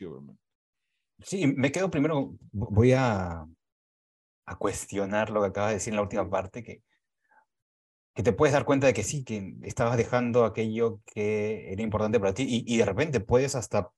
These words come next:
Speaker 2: ponerlo en ese momento en el balance, ¿no? O de repente esto que estoy viviendo ahora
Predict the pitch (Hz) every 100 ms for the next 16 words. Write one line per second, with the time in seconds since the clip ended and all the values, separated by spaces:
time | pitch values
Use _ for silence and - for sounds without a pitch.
0 | - 107 107 131 135 135 147 127 120 123
1 | 120 147 135 110 98 95 95 160 165 -
2 | 117 117 - - 101 101 131 - 117 -
3 | - 104 98 - 127 113 113 110 107 110
4 | 123 101 123